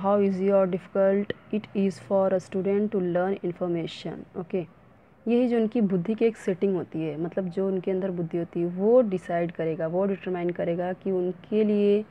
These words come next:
कितना difficult होगा या कितना easy होगा किसी भी information को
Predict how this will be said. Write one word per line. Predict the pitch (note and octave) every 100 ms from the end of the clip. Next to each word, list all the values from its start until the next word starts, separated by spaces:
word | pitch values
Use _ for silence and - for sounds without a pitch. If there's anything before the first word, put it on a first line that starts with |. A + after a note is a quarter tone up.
| - - - - -
कितना | F#3+ F3+ - G#3+ A3 A3+ A3+ A3+
difficult | G3 F#3 - G3 F#3+ G3+
होगा | F#3 F#3+ F#3
या | F#3 F#3
कितना | - - G3+ G3 -
easy | F#3 F3 F3+
होगा | F3 E3+ E3+ E3+ F3 -
किसी | F3+ F#3+
भी | F#3 F3+ F#3+ -
information | F#3 E3+ F3 E3 E3 F3
को | E3+ F3+ G#3 D#4